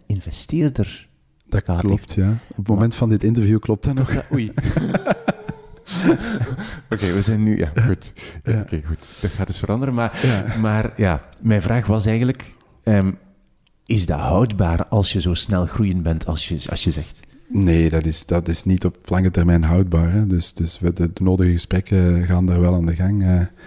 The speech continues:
Speaker 2: ehm, ai, op het moment van dit interview, eh, moet het allemaal nog uitkristalliseren. Maar, eh, eh,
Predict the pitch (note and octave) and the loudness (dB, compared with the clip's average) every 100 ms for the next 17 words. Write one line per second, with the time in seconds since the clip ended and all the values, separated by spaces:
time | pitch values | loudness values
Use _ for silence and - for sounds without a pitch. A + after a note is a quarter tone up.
0 | - - - - - _ - F2+ F2 F2 | -20 -20 -20 -20 -20 _ 0 4 4 2
1 | E2 F#2 _ _ F2+ E2 D#2 - - - | 0 -6 _ _ 0 0 0 -8 -8 -2
2 | F2+ F2 - F2 D#2+ F2+ G2 F#2+ G2+ G2+ | 2 2 2 0 2 0 0 2 4 4
3 | F#2+ F#2 - F#2 F#2 F2 F2+ - G#2+ - | 2 0 0 0 2 4 2 0 -4 -2
4 | G2 F#2 F#2 G2+ G2+ F#2+ F2+ F2 F2 - | 0 2 2 2 2 0 0 0 -2 -8
5 | - - - - _ - F2+ F2+ | -20 -20 -20 -20 _ -2 2 4